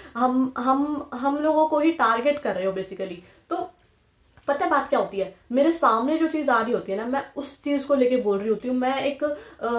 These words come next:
किसी writer को target नहीं कर रही होती हूँ, मेरी किसी से कोई personal दुश्मनी नहीं है कभी से ही, क्योंकि जो मुझे लगता है ना वो मैं आप लोगों के साथ share करती हूँ।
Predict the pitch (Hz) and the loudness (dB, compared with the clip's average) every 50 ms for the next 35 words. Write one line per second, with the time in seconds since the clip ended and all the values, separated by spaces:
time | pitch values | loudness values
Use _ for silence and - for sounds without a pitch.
0 | 233 233 233 - - - - - 220 226 - 285 285 302 285 220 202 208 220 269 | 0 0 0 -2 -4 -8 -4 -4 -4 -2 -2 -2 0 0 2 2 2 2 2 0
1 | 262 277 277 285 285 269 233 220 214 226 262 254 269 247 269 277 302 277 269 254 | 0 2 2 2 4 4 2 2 2 0 -2 -2 -2 -2 0 2 2 2 2 2
2 | 262 254 240 240 254 254 247 240 226 240 269 262 247 247 269 285 269 262 262 262 | 2 0 0 0 -2 -2 -2 -2 -2 -2 -4 -6 -2 -2 0 0 0 -2 0 -2
3 | 240 226 240 262 262 226 214 220 220 - 240 233 233 247 240 226 247 277 285 262 | -2 -2 -2 -2 -2 0 0 -2 -2 -4 -4 -2 0 0 0 0 2 2 2 2
4 | 262 247 226 220 214 - 208 196 196 190 - - - - - _ - - - 320 | 2 0 -2 -2 -2 -4 -4 -4 -4 -8 -10 -14 -20 -20 -12 _ -10 -6 -6 -6
5 | - - 320 294 208 220 269 285 277 285 294 294 285 262 254 254 - 269 269 247 | -6 -8 -10 -8 -2 0 2 2 2 2 2 2 2 0 -2 -2 -2 -2 -2 0
6 | 254 269 277 262 233 247 247 262 277 294 294 285 294 - 247 240 240 254 247 254 | 0 0 -2 0 0 0 0 2 2 2 0 -2 -2 -2 -2 -2 0 -2 -2 0
7 | 277 294 285 285 - 254 233 220 220 196 - - 190 190 190 | 0 -2 0 0 0 0 0 -2 -4 -8 -6 -6 -8 -8 -8